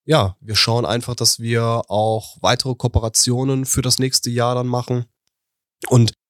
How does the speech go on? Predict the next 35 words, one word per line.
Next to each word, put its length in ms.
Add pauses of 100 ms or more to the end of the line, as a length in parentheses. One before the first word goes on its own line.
(220)
ich 120
muss 180
auch 80
dazu 220
sagen, 320
durch 380
den 140
ein 180
oder 140
anderen 260
Neuzugang, 600
den 160
wir 200
haben, 400 (240)
ganz 240
liebe 120
Grüße 280
an 60
der 100
Stelle 240
an 80
mein 160
Team, 260 (960)
haben 180
wir 140
wirklich 320
eine 120
Mannschaft, 920 (1300)
auf 120
die 120
ich 60
stolzer 320
nicht 140
sein 220
kann. 240